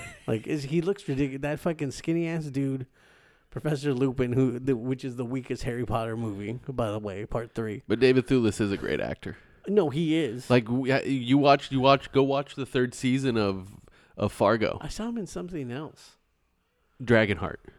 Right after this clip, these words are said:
Speaker 1: Yes,
Speaker 2: He's the bad
Speaker 1: he,
Speaker 2: guy.
Speaker 1: he is a bad guy. You know what? And he is also an Island Doctor Moreau. He's a good
Speaker 2: That's
Speaker 1: guy.
Speaker 2: also true.
Speaker 1: <laughs> That movie sucks.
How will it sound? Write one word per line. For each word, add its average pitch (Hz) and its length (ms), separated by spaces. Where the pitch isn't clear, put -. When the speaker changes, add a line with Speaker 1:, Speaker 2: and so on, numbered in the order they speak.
Speaker 1:
Yes, 156 240
Speaker 2:
He's 113 140
the 107 80
bad 120 240
Speaker 1:
he, 104 60
Speaker 2:
guy. 85 200
Speaker 1:
he 147 140
is 170 160
a 147 80
bad 120 260
guy. 101 240
You 156 60
know 151 140
what? 170 200
And 143 160
he 135 100
is 139 100
also 143 280
an 147 80
Island 123 380
Doctor 120 300
Moreau. 120 320
He's 120 160
a 117 40
good 120 140
Speaker 2:
That's 113 160
Speaker 1:
guy. 107 60
Speaker 2:
also 110 280
true. 85 320
Speaker 1:
<laughs> - 300
That 135 260
movie 185 260
sucks. - 1000